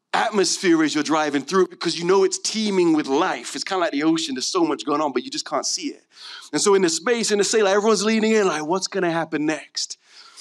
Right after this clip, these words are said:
And so the old wild man, the prophet Isaiah says in Isaiah forty-three, he says, "Behold,"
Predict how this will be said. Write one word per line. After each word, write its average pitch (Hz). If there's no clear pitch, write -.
And 147
so 175
the 180
old 208
wild 190
man, 180
the 180
prophet 202
Isaiah 175
says 160
in 165
Isaiah 165
forty-three, 151
he 143
says, 147
"Behold," 123